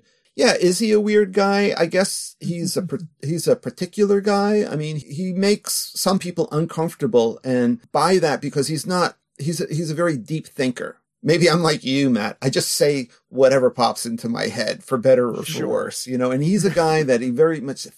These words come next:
Speaker 1: thinks about what he's going to say before he says it. I did, uh, stills on his movie Danger Dolls, and one of the cutest moments on that set, we're, like, shooting inside this hotel, and the A D Murakami is like, "Okay."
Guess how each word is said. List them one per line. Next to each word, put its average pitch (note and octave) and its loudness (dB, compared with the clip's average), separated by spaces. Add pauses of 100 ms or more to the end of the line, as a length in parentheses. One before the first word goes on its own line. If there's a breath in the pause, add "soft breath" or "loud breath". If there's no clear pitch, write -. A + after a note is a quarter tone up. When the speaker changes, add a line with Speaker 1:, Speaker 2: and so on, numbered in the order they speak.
(120)
Speaker 1:
thinks E3+ -4
about A#2+ 0
what B2 2
he's A#2 -4
going A#2+ -2
to A2 -8
say A2 -2
before A#2 -4
he A2 -8
says - -6
it. - -14 (280)
I C3+ 2
did, C3+ 0 (160)
uh, - -10
stills F3 2
on A#2+ 4
his A#2 0
movie A#2+ 0
Danger A#2+ 0
Dolls, G#2+ -2
and A#2 -2
one E3+ 2
of C#3 0
the A#2 -2
cutest F3 -6
moments B2+ -2
on A#2+ -2
that A2+ -4
set, A2 0 (400 soft breath)
we're, B2 2
like, A#2 2
shooting F3+ -2
inside C3 2
this A2 -4
hotel, B2 0 (100)
and A#2 -2 (260)
the A#2 4
A C#3 2
D B2+ 0
Murakami A#2+ 2
is - -4
like, - -4
"Okay." D4 -4